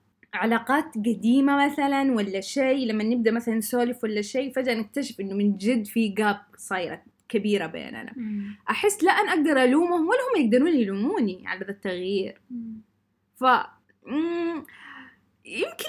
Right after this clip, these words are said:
Speaker 1: شيء يزعل إنه فجأة يمكن الاتجاهات مرة اختلفت، يعني كل واحد راح بطريق، بس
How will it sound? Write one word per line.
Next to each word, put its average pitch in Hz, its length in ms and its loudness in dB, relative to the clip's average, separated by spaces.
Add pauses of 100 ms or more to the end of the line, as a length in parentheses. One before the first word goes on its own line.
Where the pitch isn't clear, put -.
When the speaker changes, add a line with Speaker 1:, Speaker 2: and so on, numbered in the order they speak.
Speaker 1:
شيء 440 320 12
يزعل 233 540 4
إنه 240 600 2
فجأة 254 300 2
يمكن 262 220 2
الاتجاهات 233 600 0
مرة 233 160 4
اختلفت، 226 680 -2
يعني 180 380 -6
كل 220 160 -6
واحد 214 240 0
راح 202 140 -6
بطريق، 220 500 -4
بس 220 300 -6